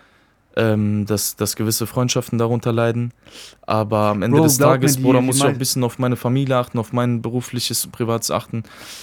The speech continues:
Speaker 1: Weil, ähm,
Speaker 2: Die
Speaker 1: so
Speaker 2: mei-
Speaker 1: sehr ich meine Freunde
Speaker 2: ja.
Speaker 1: auch liebe und mag, werden meine Freunde nicht meine Kinder finanzieren.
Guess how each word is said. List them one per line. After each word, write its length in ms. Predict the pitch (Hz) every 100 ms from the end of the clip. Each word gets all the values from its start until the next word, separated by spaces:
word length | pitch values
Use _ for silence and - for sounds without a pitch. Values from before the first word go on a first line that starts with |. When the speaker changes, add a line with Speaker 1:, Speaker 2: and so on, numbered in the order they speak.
| - _ _
Speaker 1:
Weil, 400 | 113 107 104 92 -
ähm, 380 | 107 104 104 - _
Speaker 2:
Die 60 | -
Speaker 1:
so 60 |
Speaker 2:
mei- 60 | 113
Speaker 1:
sehr 140 | 139
ich 120 | 143 147
meine 140 | 135
Freunde 280 | 120 139 131
Speaker 2:
ja. 80 | 117
Speaker 1:
auch 60 |
liebe 260 | 120 147 135
und 140 | 123
mag, 320 | - 131 139 - _ _ _ _ -
werden 600 | 110 113 123 120 117 107 - _ -
meine 280 | 104 117 113
Freunde 300 | - 117 113
nicht 180 | 110
meine 140 | 113 107
Kinder 240 | - 117
finanzieren. 540 | 107 120 117 - 127